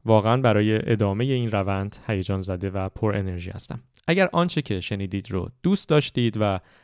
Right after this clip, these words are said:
هنوز مشترک این پادکست نشدید، بدونید که این بهترین راه و ساده ترین راه حمایتیه که می‌تونید انجام بدید. لطفاً کلمهٔ کنجکاو رو در هر اپلیکیشنی که پادکستاتون رو دنبال می‌کنید جستجو کنید و بعد روی گزینهٔ اشتراک کلیک کنید.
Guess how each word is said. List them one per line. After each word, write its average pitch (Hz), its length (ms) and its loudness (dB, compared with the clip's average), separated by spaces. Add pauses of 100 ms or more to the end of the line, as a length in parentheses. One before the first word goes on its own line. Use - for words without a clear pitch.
هنوز 135 360 0
مشترک 107 480 0
این 101 140 -2
پادکست 104 580 -2
نشدید، 139 580 0 (400)
بدونید 165 320 2
که 135 100 -2
این 131 240 0
بهترین 101 500 -2
راه 127 300 2
و 117 80 0
ساده 101 360 0
ترین 101 300 -4
راه 139 160 4
حمایتیه 123 640 0
که 104 280 0 (380)
می‌تونید 95 460 -4
انجام 92 360 -4
بدید. - 320 -18 (400)
لطفاً 135 260 2
کلمهٔ 123 400 2
کنجکاو 131 600 2
رو 160 120 4
در 127 180 4
هر 135 280 -2
اپلیکیشنی 117 680 0
که 104 120 0
پادکستاتون 117 800 2
رو 110 80 2
دنبال 104 360 2
می‌کنید 98 420 -2
جستجو 113 460 2
کنید 185 320 2
و 123 80 6
بعد 101 320 2
روی 120 220 0
گزینهٔ 117 560 2
اشتراک 92 640 -2
کلیک 95 280 -2
کنید. - 400 -12